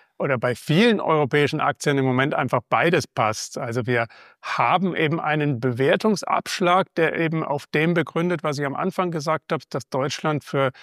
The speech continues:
das Kapital das deutlich unattraktivere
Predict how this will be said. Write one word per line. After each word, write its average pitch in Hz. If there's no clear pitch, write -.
das -
Kapital 139
das 147
deutlich 143
unattraktivere 160